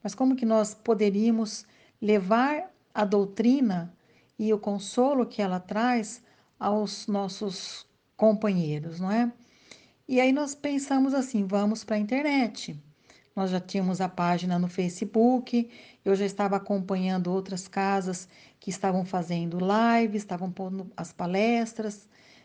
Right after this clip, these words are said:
né, ao vivo. E conversei com os companheiros da casa, os nossos palestrantes, e todo mundo aceitou, né, algumas com uma resistência, não pela má vontade, mas pelo completo, às vezes, desconhecimento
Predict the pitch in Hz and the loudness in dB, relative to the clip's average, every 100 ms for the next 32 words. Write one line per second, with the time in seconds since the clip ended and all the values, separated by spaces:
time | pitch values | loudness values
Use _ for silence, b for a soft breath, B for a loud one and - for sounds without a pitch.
0 | b 214 180 220 240 202 175 165 208 240 | b -4 0 0 -2 -4 -4 0 2 4
1 | 220 202 220 - b b b b - 226 | 2 0 -4 -8 b b b b -6 0
2 | 233 247 247 240 233 226 - - 208 311 | 2 2 2 2 2 -2 -6 -2 2 2
3 | 262 214 208 185 - 190 185 190 180 185 | 2 0 0 -4 -2 -2 0 0 0 0
4 | 190 226 233 233 311 320 320 _ B _ | -2 -2 -2 -2 -2 -4 -8 _ B _
5 | - 190 180 - - 180 175 180 - 196 | -8 -4 -4 -6 -4 -2 -2 -4 -2 0
6 | 247 311 - - B B B B _ - | 2 0 -8 -12 B B B B _ -8
7 | 247 311 320 311 311 311 269 - - - | 0 2 4 4 4 2 -2 -6 -20 -8
8 | - 208 196 180 - 233 226 190 226 311 | -2 0 0 0 0 0 2 6 6 6
9 | 233 208 262 202 196 208 208 - 214 214 | 4 2 2 2 0 -2 -2 -2 0 0
10 | 190 190 190 185 185 - 202 220 - 190 | -2 0 0 0 -4 -2 0 0 -2 -8
11 | B B B 208 208 247 247 - 202 196 | B B B 0 2 2 0 -2 0 2
12 | 190 180 170 160 190 208 247 208 185 - | -2 -2 -4 -4 -2 0 0 0 -2 0
13 | 202 196 196 180 202 208 196 208 190 196 | -2 0 -4 -2 -4 -2 -2 -2 -2 -6
14 | - _ 233 233 214 - 202 190 226 262 | -8 _ 2 2 2 -2 -2 0 2 0
15 | 254 180 | -2 -8